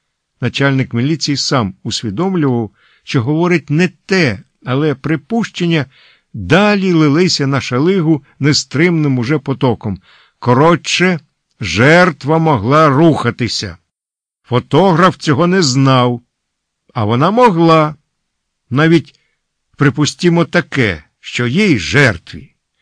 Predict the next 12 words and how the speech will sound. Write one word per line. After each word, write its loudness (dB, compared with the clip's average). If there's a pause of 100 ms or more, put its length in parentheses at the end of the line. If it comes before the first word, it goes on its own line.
(240)
вистачило 0
п'ятнадцять -4
хвилин, 0
аби 0 (220)
забратися 0
геть. -2 (560)
Але -2
куди? 2 (760)
Закривавлена 2
людина -2
могла 0
подітися. -2